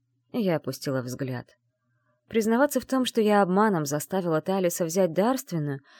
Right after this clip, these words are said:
было откровенно стыдно. Но я все же сказала это.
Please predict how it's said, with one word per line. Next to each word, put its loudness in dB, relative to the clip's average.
было 2
откровенно -4
стыдно. -10
Но 0
я 6
все -4
же -6
сказала -8
это. -14